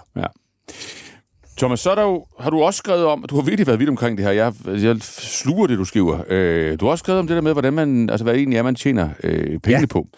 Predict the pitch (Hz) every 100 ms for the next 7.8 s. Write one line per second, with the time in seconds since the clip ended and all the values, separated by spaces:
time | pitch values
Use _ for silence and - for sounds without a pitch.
0 | - - - - _ 92 131 139 147 151
1 | 147 151 143 - 87 120 147 135 - 92
2 | 85 80 76 73 73 - _ - 101 98
3 | 107 92 95 85 92 139 117 87 - 90
4 | 80 71 65 71 73 69 - - - 104
5 | 71 - - 82 87 - 101 110 123 127
6 | 85 80 - 80 73 69 _ - _ _
7 | 87 - 156 110 92 90 135 156